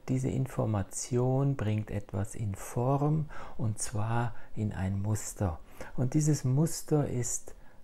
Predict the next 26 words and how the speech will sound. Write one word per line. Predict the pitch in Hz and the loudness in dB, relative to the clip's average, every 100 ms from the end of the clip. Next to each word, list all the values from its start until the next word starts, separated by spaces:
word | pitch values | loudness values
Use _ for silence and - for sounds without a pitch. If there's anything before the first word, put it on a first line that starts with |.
| - | -8
so | - 127 | 0 0
eine | 123 113 110 | 2 0 0
Art, | - 107 117 120 - - - - - - | 0 0 0 0 -2 -8 -8 -8 -12 -4
ja, | 104 101 104 - - - - - - | 0 2 0 -2 -12 -14 -14 -8 0
auch | 110 107 - | 2 2 -2
eine | 113 104 104 - | -4 -2 -2 -2
Art, | 104 107 107 - | -2 0 -2 -4
ich | - | -4
möchte | 101 - - | -4 -4 -4
mal | 101 | -4
sagen, | - 98 95 98 98 - - - - - - - - | -2 -4 -2 -2 -4 -6 -12 -12 -14 -16 -16 -20 -6
äh, | 98 95 | -2 0
wie | 107 107 | 0 0
wir | 110 | 0
es | 101 101 - - - - - | 0 -2 -4 -4 -4 -2 -2
kennen | - 113 113 120 117 113 - - - - - | 0 2 2 2 0 -2 -10 -14 -14 -14 -14
von | - 113 107 | -6 -2 0
diesen | 110 104 107 98 - - - - - - - - | 2 0 0 -2 -4 -16 -16 -16 -14 -14 -14 -10
Symbolmustern, | - 107 101 110 123 156 156 143 143 - - 131 131 127 127 | -2 0 2 4 4 6 4 4 2 -2 -2 0 2 2 0
zum | - 107 | -2 -2
Beispiel, | 104 107 - - 107 104 101 - - - - - | 0 -2 -4 -2 0 2 -2 -6 -14 -14 -12 -8
wenn | 120 104 101 | -2 0 0
wir | 101 | 0
jetzt | 98 104 - | 0 -4 -8
schauen, | - 107 107 110 110 110 110 104 | -4 -2 0 0 2 2 0 -2
diese, | 98 95 98 98 95 | -6 -4 -4 -2 -4